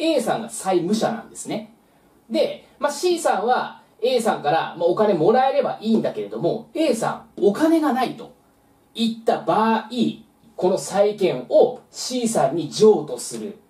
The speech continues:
これによって、A、C間の債権債務を消滅させると。まあ、いったことが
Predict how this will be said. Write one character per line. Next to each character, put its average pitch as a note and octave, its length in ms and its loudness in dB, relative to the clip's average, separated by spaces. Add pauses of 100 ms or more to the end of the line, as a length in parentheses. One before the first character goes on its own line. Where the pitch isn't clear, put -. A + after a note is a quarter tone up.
(320)
こ D4+ 140 0
れ D4+ 120 0
に C#4+ 60 -6
よ C4+ 180 2
っ - 60 -16
て、 E4 220 0 (120)
A、 G3 80 4
C F#3+ 180 -2
間 - 140 2
の G#3+ 140 2
債 D3+ 260 -2
権 C#3+ 200 -2
債 C3+ 160 -2
務 F3 160 -2
を - 20 -2
消 D#3 220 2
滅 C3+ 160 -4
さ C#3+ 160 -8
せ C3 100 -12
る B2 140 -12
と。 A2 180 -16 (420)
ま - 120 -2
あ、 - 20 -6
い D4+ 120 0
っ - 60 -16
た D4+ 120 0
こ D4+ 80 -6
と - 100 0
が - 180 -4